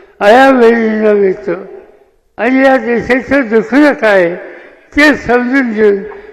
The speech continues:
उद्या मार्ग काढण्याच्या दृष्टीने विचार विनिमय करतोय.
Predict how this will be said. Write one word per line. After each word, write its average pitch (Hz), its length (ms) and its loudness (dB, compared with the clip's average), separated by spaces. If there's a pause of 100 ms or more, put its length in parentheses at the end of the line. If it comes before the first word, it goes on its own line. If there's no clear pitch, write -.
(140)
उद्या 247 280 2
मार्ग 254 520 2
काढण्याच्या 240 680 0
दृष्टीने 208 680 -4 (440)
विचार 262 420 4
विनिमय 226 560 2
करतोय. 185 500 -2